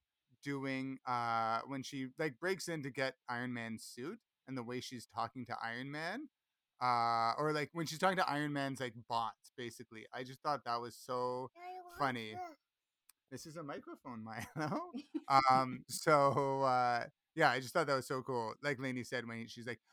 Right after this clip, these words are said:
Speaker 1: "Don't worry, Iron Man will totally be fine. I can, like, she'll, like, this will be great. Don't worry, it's all fine." And just, like, that sort of attitude. Yeah, I just thought it was, uh, really great.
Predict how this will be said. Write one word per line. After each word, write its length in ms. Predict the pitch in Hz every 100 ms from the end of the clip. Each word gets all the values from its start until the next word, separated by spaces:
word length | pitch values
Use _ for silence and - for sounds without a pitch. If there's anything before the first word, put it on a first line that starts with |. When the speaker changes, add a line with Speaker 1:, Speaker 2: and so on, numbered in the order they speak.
| -
Speaker 1:
"Don't 140 | 277 302
worry, 140 | 226
Iron 260 | 170 233 277
Man 120 | 262
will 180 | 233 202
totally 320 | 175 208 196
be 20 |
fine. 320 | - 196 147
I 140 | 139 151
can, 240 | 208 214
like, 240 | 185 165 -
she'll, 360 | 160 190 208 196
like, 180 | 185 160
this 120 | 196
will 60 | 285
be 100 | 185
great. 280 | 170 143 -
Don't 140 | 170 190
worry, 180 | 147 123
it's 160 | 135
all 260 | 180 156 156
fine." 300 | - 139 120 - _ _ -
And 100 | 135
just, 140 | 127
like, 220 | 139 120
that 260 | 123 127 123 -
sort 160 | 135
of 80 | 123
attitude. 440 | 120 113 113 - - 104 _ _ _ _ _ _ _
Yeah, 60 | - - _ _ -
I 60 | 123
just 100 | -
thought 140 | 123
it 20 | 120
was, 380 | 117 117 113
uh, 540 | 123 117 113 113 117 117 127
really 220 | 131 127
great. 280 | 131 180